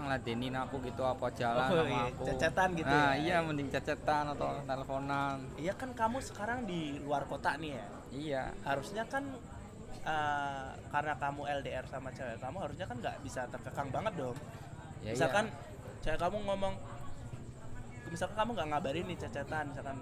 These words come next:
Speaker 2: dia kan bisa nebak, misalkan kamu jalan atau gimana.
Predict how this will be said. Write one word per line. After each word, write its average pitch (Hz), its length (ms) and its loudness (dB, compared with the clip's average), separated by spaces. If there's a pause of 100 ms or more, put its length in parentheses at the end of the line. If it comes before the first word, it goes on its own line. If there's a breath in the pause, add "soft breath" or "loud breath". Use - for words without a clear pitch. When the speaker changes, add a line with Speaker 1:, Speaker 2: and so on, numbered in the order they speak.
(160)
Speaker 2:
dia 147 160 0
kan 208 80 -2
bisa 170 160 -2
nebak, 143 320 -2
misalkan 147 320 -6
kamu 156 180 -2 (140)
jalan 147 320 2
atau 143 240 -4
gimana. 131 720 -4